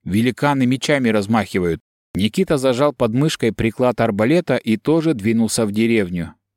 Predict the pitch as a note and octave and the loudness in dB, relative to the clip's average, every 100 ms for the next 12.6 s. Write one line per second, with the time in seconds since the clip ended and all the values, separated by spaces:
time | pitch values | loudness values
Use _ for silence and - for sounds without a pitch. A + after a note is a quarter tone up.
0 | _ G2 G#2 A#2+ E3 G3 B2 - G2 G2+ | _ 0 0 2 2 2 -2 -2 -2 2
1 | G#2+ G#2+ C#3 B2+ A2+ G2+ A2+ G2+ G2 C#3+ | 2 2 2 4 2 2 0 0 0 0
2 | A#2+ F#2+ F#2+ G2+ F#2+ G2+ G#2+ G2+ G#2+ F2+ | 0 0 0 2 2 2 0 0 -2 -4
3 | - _ _ _ A2+ C#3 D3+ - E3 - | -8 _ _ _ -2 0 0 -2 -2 0
4 | F3+ G2+ - G2 G#2 G2+ - G2+ - G2+ | 0 0 -2 0 2 0 -2 -4 0 0
5 | G2 G#2+ - E2 D#2+ _ _ _ _ - | 0 -2 -2 -6 -8 _ _ _ _ -6
6 | G2 A#2 A#2+ A#2+ B2 D3 C#3 - - B2+ | -2 0 0 0 0 0 -2 -6 -2 0
7 | D3+ D3 C#3 C#3+ C#3+ C#3 A#2+ - A2 G#2 | 2 0 0 0 0 0 -2 0 0 0
8 | C3 C#3+ G2+ - - F#2+ G#2+ A2 G2 G#2 | 0 -2 -4 -12 -10 -2 0 0 0 0
9 | G#2 A2 G#2 F2+ G#2+ - F2 G#2 F#3 - | 0 -2 -2 -2 -4 -10 -4 0 0 0
10 | D#3 - C#3+ A2+ A#2 A2 G#2 C3 B2+ A2+ | -4 -2 -2 0 0 0 2 0 0 -2
11 | G2 - B2+ D#3 - B2+ A#2 - D#3+ C3+ | -2 0 0 0 0 -2 0 0 0 2
12 | D3 D3 - D3 G2+ | 0 0 0 0 0